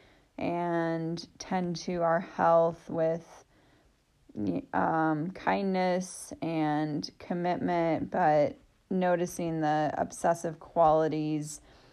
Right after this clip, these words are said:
of the mind to get fixated on reaching that, um, impeccable state of perfection. <laughs> So,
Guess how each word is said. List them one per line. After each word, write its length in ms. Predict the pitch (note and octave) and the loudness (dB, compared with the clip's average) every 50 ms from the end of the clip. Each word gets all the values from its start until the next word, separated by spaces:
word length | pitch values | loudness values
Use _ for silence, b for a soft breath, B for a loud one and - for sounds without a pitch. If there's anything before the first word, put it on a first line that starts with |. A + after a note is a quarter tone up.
| b b b b b - - | b b b b b -6 -2
of 320 | - D3+ D#3 D3+ D3+ C3+ | 0 0 0 0 -2 -4
the 100 | - D#3+ | -4 -2
mind 800 | D#3+ D#3 D3+ D3 C#3+ D3 D3+ D3+ D#3+ G3+ G#3+ A3 G#3+ A3 - - | -2 0 0 0 0 0 0 0 0 -2 -2 -4 -4 -6 -10 -12
to 160 | - - F#3+ | -10 -8 -6
get 240 | F3 E3+ D#3+ - - | -4 -2 -4 -4 -4
fixated 580 | - E3+ D#3+ - - - E3 E3 D#3 D#3+ D#3 C#3+ | -4 -6 -6 -6 -4 -4 -2 -2 0 0 0 2
on 320 | D#3+ E3+ E3+ E3+ D#3 D#3 | 2 0 0 -2 -2 -2
reaching 520 | D3+ D3 D#3 D#3+ D#3 - - F3+ E3 D3+ D3+ | -2 -4 -4 -4 -6 -6 -6 -6 -4 -4 -2
that, 420 | D3+ D#3 D#3 D#3 D#3 D3 - - - - - - - - - - - - - - - - - - B B B B B B - - - | -2 0 2 2 2 0 -2 -4 -12 -20 -20 -20 -20 -20 -20 -20 -20 -20 -20 -20 -20 -16 -16 -16 B B B B B B -16 -8 -4
um, 300 | - E3 D3+ D#3+ - - | -2 0 0 0 -2 -2
impeccable 540 | - E3+ F3+ F#3+ - - - - - E3 E3+ | -4 -6 -6 -6 -8 -10 -8 -6 -4 -4 -4
state 360 | - - - - D#3+ D#3 - - | -4 -6 -6 -4 -2 -2 -2 -2
of 160 | - E3 - | -4 -8 -10
perfection. 920 | - - F3 D#3+ - - C#3+ B2+ - - - - - - - C3 - G3+ F#3+ F#3+ - - | -10 -8 -8 -8 -4 -2 -4 -4 -4 -6 -10 -10 -8 -6 -6 -4 -2 -2 -2 -2 -2 -2
<laughs> 180 | A3+ - G3 - - B B B B B B B B B B - | -2 -2 -2 -6 -12 B B B B B B B B B B -20
So, 720 | - - - D#3+ D#3+ D#3 D#3 D#3 D#3+ D#3+ D#3 D#3 E3+ | -18 -8 -2 2 4 6 6 6 6 6 4 2 2